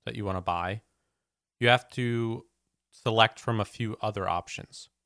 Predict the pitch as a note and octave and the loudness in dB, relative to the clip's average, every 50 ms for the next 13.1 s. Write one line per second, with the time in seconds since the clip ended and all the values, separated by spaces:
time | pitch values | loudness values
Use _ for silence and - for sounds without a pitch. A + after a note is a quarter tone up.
0 | _ - G#2+ G2 - B2+ C#3 C3+ - - D3 C#3+ C3+ C3 C3+ B2+ B2 B2 B2 B2 | _ -8 -8 -2 0 0 0 0 0 -2 0 0 0 0 -2 -2 0 0 0 0
1 | A#2+ B2 A#2 A2 G#2 G#2 G2 - - A#2 - - - - A#2 A2 - - A#2 A2 | 0 0 -4 -4 -2 -2 -4 -4 -6 -8 -8 -8 -4 -2 0 -2 0 -2 -4 -4
2 | G#2+ G#2+ G#2+ G#2+ C3 C3 G#2+ G#2 G2+ G2 - - A2+ - - G2 G#2 G#2+ G#2+ A2+ | -2 -4 -6 -6 -10 -12 -8 -6 -6 -6 -6 -8 -10 -8 -4 -2 0 0 0 0
3 | A2+ A2 G#2 - - - A2+ G#2+ G2 F#2 F#2 G2 - - - _ _ _ _ _ | 0 -2 -2 -4 0 2 2 2 4 2 -2 -4 -6 -10 -16 _ _ _ _ _
4 | _ _ _ _ - A#2+ A2 A#2 A2+ G#2+ - - A2+ A2 A2 G#2 - G#2+ - A2 | _ _ _ _ -6 -4 0 0 0 -2 -2 -2 -2 -2 -2 -2 -6 -6 -4 -4
5 | G#2+ G#2 G#2 G#2 G#2 G2 _ _ _ _ _ _ _ _ _ _ _ - - G2+ | -2 -2 -2 -4 -4 -6 _ _ _ _ _ _ _ _ _ _ _ -4 -2 0
6 | F#2+ F#2 - - - A#2+ G#2+ G#2+ G#2 G2 F#2+ F#2 F#2 G2 G#2 A#2 C3 - - D3+ | 0 0 -2 -4 -4 -4 0 0 2 2 2 0 0 4 4 4 4 4 2 -4
7 | - C#3 B2+ C#3 C#3 D#3 D3+ D3+ E3+ - _ _ - - A2+ G#2+ G2+ G#2 G#2+ A#2 | -2 0 0 0 2 2 2 2 0 -2 _ _ -8 -4 -2 -2 -2 -2 -4 -4
8 | A2 G#2 - - A#2+ G#2+ F#2+ E2+ - - - - _ _ _ _ _ _ _ _ | -4 -4 -6 -10 -10 -10 -10 -10 -10 -14 -16 -20 _ _ _ _ _ _ _ _
9 | _ _ _ _ _ - G#2+ G#2 G#2+ B2 C#3+ D#3+ - E3 - - B2 A#2+ A#2 A#2 | _ _ _ _ _ -8 -4 4 8 8 8 8 6 0 0 2 2 4 6 6
10 | A2+ A2 G#2+ - - - A2 A2 A2 A2 - - - - G#2+ G#2 G2+ G2+ G#2 G#2 | 4 4 2 -2 -2 -2 0 0 0 -2 -4 -6 -6 -4 -2 -2 -2 -4 -6 -8
11 | _ _ _ _ - A#2 A#2 - - C3+ B2 - - C3 A#2+ - - _ _ - | _ _ _ _ -2 -2 -2 0 -2 -8 -8 -6 -4 -6 -6 -6 -8 _ _ -8
12 | A2 - - - A#2+ A2 G2+ F#2+ G2+ G#2 G#2+ - - G2+ - - A2 G2+ G2 F#2+ | -6 -6 -4 0 2 2 2 2 -2 -6 -8 -8 -10 -10 -8 -6 -6 -6 -6 -6
13 | - | -10